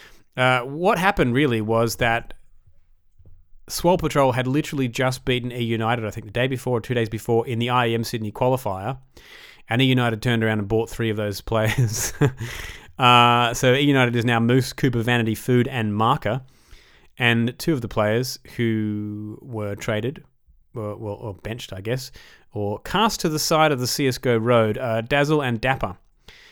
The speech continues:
This, in some ways, seems a little bit shitty for, uh, the, uh, Swell Patrol boys. It's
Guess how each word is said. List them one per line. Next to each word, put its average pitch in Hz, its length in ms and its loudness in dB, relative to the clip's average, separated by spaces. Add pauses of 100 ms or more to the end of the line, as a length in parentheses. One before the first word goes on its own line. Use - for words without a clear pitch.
(600)
This, - 500 0
in 143 200 0
some 185 200 2
ways, 131 400 2
seems 127 260 0
a - 20 -2
little 117 160 -2
bit 117 140 -2
shitty 117 400 -4
for, 104 760 -2
uh, 101 960 -10
the, 104 680 -8 (320)
uh, - 880 -14
Swell 123 220 -6
Patrol 120 300 -4
boys. 110 420 -6 (180)
It's 135 180 -8